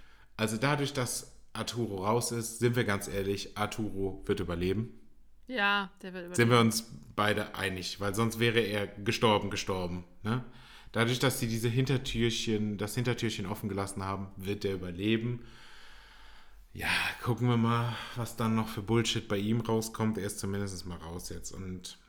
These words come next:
Speaker 1: wie die das Gold. Ich, also ich denke, dass, es geht denen darum, die wollen sich an dem Gold nicht bereichern.
Speaker 2: Das glaube ich auch. Ich glaube, das ist irgendwie,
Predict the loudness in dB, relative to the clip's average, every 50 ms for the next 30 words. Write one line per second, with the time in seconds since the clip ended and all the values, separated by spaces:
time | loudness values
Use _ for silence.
0 | -20 -10 -6 -4 -2 0 0 0 -2 -2 -4 -4 -2 0 0 0 -2 -4 -6 -8
1 | -8 -8 -8 -8 -6 -4 -4 -4 0 2 2 2 2 2 0 0 0 -2 -6 -10
2 | -14 -14 -14 -12 -10 -10 -10 -10 -8 -8 -8 -8 -2 -2 0 0 2 2 0 0
3 | 0 2 2 2 2 2 0 -2 -4 -2 0 0 0 0 -2 -6 -12 -14 -16 -16
4 | -16 -16 -6 -4 -4 0 2 2 2 2 2 0 -2 0 0 0 0 2 2 2
5 | 2 2 0 -2 -4 -4 -4 -4 -4 -4 -6 -6 -6 -6 -6 -8 -8 -10 -12 -14
6 | -18 -20 -20 -20 -20 -8 -4 -2 -2 -2 -2 -4 -4 -4 -4 -6 -8 -8 -6 -6
7 | -6 -10 -8 -2 0 0 2 2 0 -2 -4 -6 -10 -10 -8 -8 -8 -8 -4 -2
8 | -2 -2 -2 -4 -6 -6 -4 -4 -2 -4 -4 -6